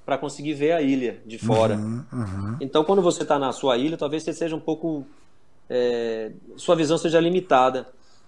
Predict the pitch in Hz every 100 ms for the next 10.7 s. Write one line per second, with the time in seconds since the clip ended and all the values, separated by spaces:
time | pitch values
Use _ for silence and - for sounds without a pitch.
0 | - - 147 156 175 175 - 160 190 -
1 | 190 214 202 165 165 196 180 151 143 -
2 | 143 127 123 135 156 143 151 143 139 143
3 | 143 160 151 127 131 151 185 180 160 143
4 | 117 131 165 143 120 - - - - -
5 | 143 147 147 156 151 - - 165 - 156
6 | 160 - 147 131 - 156 160 151 156 156
7 | - 165 139 143 131 127 143 - - 135
8 | 139 135 127 _ _ _ _ - 156 156
9 | 175 160 147 156 147 139 127 143 139 139
10 | 131 147 147 143 135 127 117